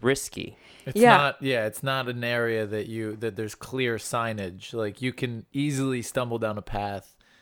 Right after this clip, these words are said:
Speaker 2: end up in a village that is extremely
Speaker 1: Or being ambushed,
Speaker 2: hostile.
Speaker 1: or being ambushed in
Speaker 2: Or
Speaker 1: a,
Speaker 2: be
Speaker 1: in a,
Speaker 2: ambushed.
Speaker 1: yeah.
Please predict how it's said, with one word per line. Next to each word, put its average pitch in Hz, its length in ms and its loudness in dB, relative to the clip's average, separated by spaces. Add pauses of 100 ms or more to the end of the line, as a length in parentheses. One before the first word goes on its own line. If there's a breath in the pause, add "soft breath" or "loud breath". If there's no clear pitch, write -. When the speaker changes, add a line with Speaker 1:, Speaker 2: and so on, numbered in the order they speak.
(140 soft breath)
Speaker 2:
end 120 160 -4
up 113 140 0
in 110 60 -4
a 107 60 -4
village 107 400 -2
that 104 180 -2
is 101 220 -4
extremely 120 540 -4
Speaker 1:
Or 156 60 2
being 180 260 4
ambushed, 120 400 4
Speaker 2:
hostile. 104 160 4
Speaker 1:
or 160 100 4
being 175 240 0
ambushed 165 480 0
in 120 80 4
Speaker 2:
Or 110 140 6
Speaker 1:
a, 101 60 0
Speaker 2:
be 101 80 2
Speaker 1:
in 120 60 2
a, 113 40 2
Speaker 2:
ambushed. 110 560 0
Speaker 1:
yeah. 107 180 -2